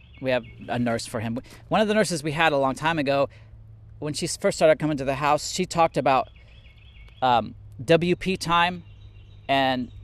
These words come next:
she talked about white people time and black people time. Whi-, W P time and B P time. And she's like, "White people, this is how they are. They're very, you know, automated." And she's like, "Black people are just like,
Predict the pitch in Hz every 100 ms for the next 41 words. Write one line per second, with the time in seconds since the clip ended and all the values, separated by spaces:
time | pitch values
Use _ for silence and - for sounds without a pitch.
0 | - - - 170 247 233 160 120 175 143
1 | - - 180 170 170 165 135 156 190 165
2 | 131 - 110 95 - - - - - -
3 | - - - - - - - - - -
4 | - - - 156 151 165 143 170 185 214
5 | 214 185 190 180 131 - 175 175 127 -
6 | 107 95 - - - - - - - -
7 | 117 - 127 135 123 135 190 196 175 196
8 | 185 - 143 156 151 156 127 143 131 131
9 | 117 104 107 104 113 117 107 - - -
10 | - 113 107 - 123 123 120 120 120 110
11 | 117 110 143 208 - 123 120 113 117 -
12 | 117